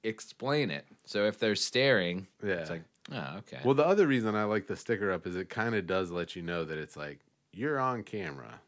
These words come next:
Speaker 2: Like, it's not like, like, this is, you know what I mean? Like,
Speaker 1: Yeah,
Speaker 2: not,
Speaker 1: true.
Speaker 2: I'm not trying to hide that this is fucking a recording device.
Speaker 1: Right.
Speaker 2: Like, I'm trying to be out front and open with, like, I'm not
Speaker 1: I'm not fucking around.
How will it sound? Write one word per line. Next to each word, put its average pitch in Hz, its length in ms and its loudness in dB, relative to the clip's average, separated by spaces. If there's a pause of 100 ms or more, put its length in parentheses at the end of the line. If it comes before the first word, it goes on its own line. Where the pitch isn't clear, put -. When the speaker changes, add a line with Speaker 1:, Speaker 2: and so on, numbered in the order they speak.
(120)
Speaker 2:
Like, 82 140 -6
it's 85 160 -4
not 110 240 -2
like, 90 360 -2 (560)
like, 90 180 -8 (400)
this 113 220 -6
is, 98 280 -6
you 127 140 -2
know 143 120 4
what 143 100 6
I 147 80 4
mean? 147 240 0
Like, 98 360 0
Speaker 1:
Yeah, 110 420 2 (140)
Speaker 2:
not, 120 140 0
Speaker 1:
true. 110 180 4
Speaker 2:
I'm 117 140 2
not 139 160 2
trying 127 220 0
to 104 60 0
hide 104 360 0
that 90 160 -4
this 92 200 -4
is 85 120 -14
fucking 87 400 -10
a 82 80 -10
recording 78 540 -10
device. 71 360 -14
Speaker 1:
Right. 95 240 2
Speaker 2:
Like, - 120 -12
I'm 90 100 -10
trying 95 240 -10
to 90 80 -6
be 82 320 -10
out 85 280 -10
front 80 360 -14
and 76 100 -18
open 80 340 -16
with, 71 160 -20 (1800)
like, 76 220 -12 (140)
I'm 113 140 -8
not 107 300 -4 (800)
Speaker 1:
I'm 98 80 -4
not 117 220 2
fucking 107 340 -2
around. 82 400 -6